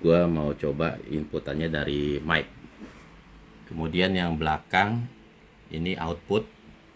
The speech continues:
Outputnya langsung, eh, gua langsungin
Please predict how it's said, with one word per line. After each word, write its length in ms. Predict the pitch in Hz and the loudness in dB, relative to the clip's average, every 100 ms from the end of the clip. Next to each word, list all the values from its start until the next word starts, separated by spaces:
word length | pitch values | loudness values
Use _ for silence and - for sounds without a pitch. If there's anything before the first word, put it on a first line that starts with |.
| - - - - - - - - - - | -20 -20 -20 -20 -20 -20 -20 -20 -12 -4
Outputnya 640 | 85 - 90 - 98 101 | -4 -4 -6 -4 -2 0
langsung, 800 | 87 80 76 - 92 95 98 110 - - | 0 -2 -6 -4 -2 -2 -4 -6 -12 -10
eh, 400 | 82 78 78 78 - - - - - - - - - - - - - - | -4 -2 -2 -2 -6 -14 -20 -20 -20 -20 -20 -20 -20 -20 -20 -20 -20 -6
gua 120 | 78 78 | -2 -2
langsungin 480 | 76 - 80 80 82 | -4 -6 -2 0 0